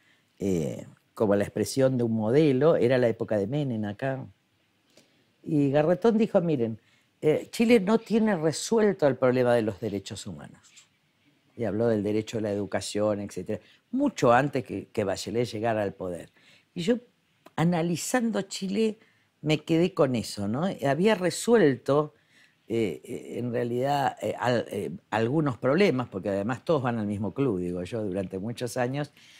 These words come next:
Vos podés ser de izquierda a derecha, de izquierda, de, de izquierda a derecha, pero todos van al mismo club.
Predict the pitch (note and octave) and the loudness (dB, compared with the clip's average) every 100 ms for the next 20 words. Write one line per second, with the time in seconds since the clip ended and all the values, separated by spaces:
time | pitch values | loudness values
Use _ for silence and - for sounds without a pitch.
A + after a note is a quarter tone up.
0 | - - A#2 C3 A2+ A#2 A2 G#2+ D#3 D3 | -10 -6 0 0 0 -2 -2 -2 0 2
1 | B2+ G#2+ C3 C3 A#2+ F#2+ - F3 F3 A#2+ | 2 2 0 0 -2 -4 0 4 4 2
2 | - G2+ F#2+ G2 G#2 - D#3 D#3+ C3 A2 | -2 -10 -8 -6 -6 -4 2 4 4 2
3 | D3 E3 - G#2 G2 C3 B2 A#2 A2 G#2+ | 0 0 0 -2 0 2 2 0 0 -2
4 | G2+ G#2+ D#3 B2+ | -4 -2 2 2